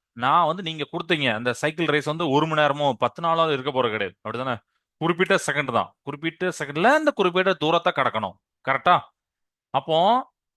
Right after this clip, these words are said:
அந்த நான் குறிப்பிட்ட தூரம் தான் எல்லாத்துக்கும் கொடுத்துருக்கேன். அஞ்சு நிமிஷம் தான் சைக்கிள் ரேஸ் கொடுத்துருக்கேன். அந்த அஞ்சு நிமிஷத்துல யாரு அதிகமான தொலைவை வந்து கடக்குறாங்களோ, நம்ம அதை தான் நம்ம வந்து, அவங்க வந்து கொஞ்சம் ஃபாஸ்ட்னு வரப்போறோம்.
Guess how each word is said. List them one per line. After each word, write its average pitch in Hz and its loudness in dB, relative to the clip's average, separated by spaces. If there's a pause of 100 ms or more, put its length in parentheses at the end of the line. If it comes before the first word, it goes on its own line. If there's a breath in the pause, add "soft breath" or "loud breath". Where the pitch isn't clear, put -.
(200)
அந்த 143 -4
நான் 139 0
குறிப்பிட்ட 233 0
தூரம் 196 -2
தான் 208 0
எல்லாத்துக்கும் 165 -4
கொடுத்துருக்கேன். 147 -2 (180)
அஞ்சு 139 -4
நிமிஷம் 143 -6
தான் 165 4
சைக்கிள் 139 -4
ரேஸ் 139 -2
கொடுத்துருக்கேன். 135 -4 (180)
அந்த 120 -4
அஞ்சு 180 -2
நிமிஷத்துல 220 0
யாரு 185 2 (200)
அதிகமான 196 0 (100)
தொலைவை 156 -2
வந்து 139 -10
கடக்குறாங்களோ, 131 2 (560)
நம்ம 240 4
அதை 170 6
தான் 190 4
நம்ம 151 -2
வந்து, 160 2
அவங்க 156 -4
வந்து 180 -6
கொஞ்சம் 135 -4
ஃபாஸ்ட்னு 135 2
வரப்போறோம். 104 -2